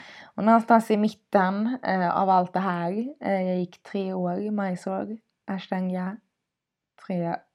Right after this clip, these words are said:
dagar i veckan. Någonstans i mitten där så åkte jag på mitt, eh, andra yoga-retreat faktiskt, som då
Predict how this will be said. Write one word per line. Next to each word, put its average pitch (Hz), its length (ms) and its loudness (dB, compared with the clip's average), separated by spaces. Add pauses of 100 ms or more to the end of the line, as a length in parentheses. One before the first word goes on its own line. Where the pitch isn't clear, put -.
(140)
dagar 175 140 0
i 175 60 -2
veckan. 180 520 -6 (640)
Någonstans 220 440 -2
i - 20 -4
mitten 202 400 0
där 185 200 4
så 190 160 -4
åkte 185 220 -4
jag 180 140 -2
på 180 360 -2
mitt, 180 440 -6 (260)
eh, 185 240 -2 (120)
andra 190 380 2
yoga-retreat 185 540 0
faktiskt, 185 520 -6
som 185 280 0
då 170 320 0